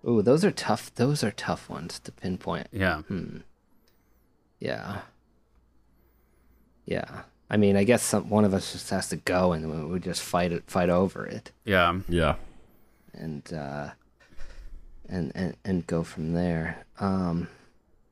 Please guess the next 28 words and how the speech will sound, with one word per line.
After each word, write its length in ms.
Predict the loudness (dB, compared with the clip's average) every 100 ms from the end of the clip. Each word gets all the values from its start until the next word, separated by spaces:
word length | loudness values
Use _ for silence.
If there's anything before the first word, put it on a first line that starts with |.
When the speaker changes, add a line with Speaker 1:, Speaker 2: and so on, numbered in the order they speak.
| -14 -2
Speaker 1:
all 80 | 0
right. 160 | 0
Do 100 | 0
you 40 | 2
want 100 | 2
me 60 |
to 40 | 2
go 80 | 2
first? 580 | 4 4 2 -6 -16 -18 -20 _
Speaker 2:
Yeah, 160 | -2 0
go 160 | 2 4
Speaker 3:
Yeah. 100 | 4
Speaker 2:
for 140 | 2
it. 60 | -2
What 80 | -2
do 40 |
you 40 | -2
think? 340 | -4 -8 -12 _ _ _ _ _ _ 2
Speaker 1:
Um, 600 | 4 4 4 2 -2 -8 _ _ _ -6 -6 -6 -18 -8
uh, 420 | -6 -6 -6 -10 -16 _ _ -20 -20 _ _ _ _ _ _ _ _ -20 _ -16 _ -10 -4
all 80 |
right, 320 | -4 -4 -8 -16 _
Chapin, 440 | 2 4 6 4 4
uh, 260 | 2 0 -2 _ _ _ _ _ _ _ _
you're 140 | 0 4
gonna 260 | 4 4
be, 560 | 2 2 4 6 6 6
uh, 540 | 6 6 4 4 2